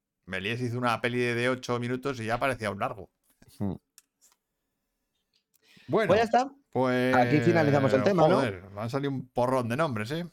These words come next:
Speaker 2: Sí, sí, ¿eh? Han salido muchas.
Speaker 1: Y bueno,
Speaker 2: Mm.
Speaker 1: y nos hemos dejado muchas.
Speaker 2: Sí, sí, nos hemos dejado.
Speaker 1: Anda, anda, que no hay. Hay un
Speaker 2: Joder, la que has
Speaker 1: porrón.
Speaker 2: dicho, Rafa, del Rey Sol. Eh,
Speaker 1: Sí.
Speaker 2: esas es que las tengo que ver.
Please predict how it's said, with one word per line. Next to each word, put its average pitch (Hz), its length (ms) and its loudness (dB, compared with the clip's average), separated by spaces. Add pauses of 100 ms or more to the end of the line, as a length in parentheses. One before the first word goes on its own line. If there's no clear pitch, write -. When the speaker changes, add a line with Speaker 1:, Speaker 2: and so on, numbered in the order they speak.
Speaker 2:
Sí, 139 200 0
sí, 143 160 2
¿eh? 147 160 4
Han 135 140 2
salido 147 260 2
muchas. 127 460 -2 (140)
Speaker 1:
Y 98 220 -10
bueno, 127 240 -2
Speaker 2:
Mm. 95 60 -8
Speaker 1:
y 92 40 -10
nos 95 120 -10
hemos 110 140 -6
dejado 82 220 -10
muchas. - 340 -12 (220)
Speaker 2:
Sí, 117 180 -4
sí, 110 140 -4
nos 92 160 -6
hemos 101 160 -4
dejado. 95 180 -2
Speaker 1:
Anda, 95 240 -4
anda, 98 200 -6
que 85 60 -8
no 85 120 -8
hay. 85 100 -10 (260)
Hay 85 160 -14
un 87 100 -18
Speaker 2:
Joder, 117 260 2
la 107 120 2
que 113 80 2
has 107 40 2
Speaker 1:
porrón. 110 120 0
Speaker 2:
dicho, 127 140 2
Rafa, 127 300 4
del 120 220 2
Rey 110 220 0
Sol. 127 720 2
Eh, 107 120 -6
Speaker 1:
Sí. - 100 -6
Speaker 2:
esas 170 260 0
es 175 160 -2
que 190 100 0
las 165 100 2
tengo 175 180 2
que 160 100 4
ver. 156 220 2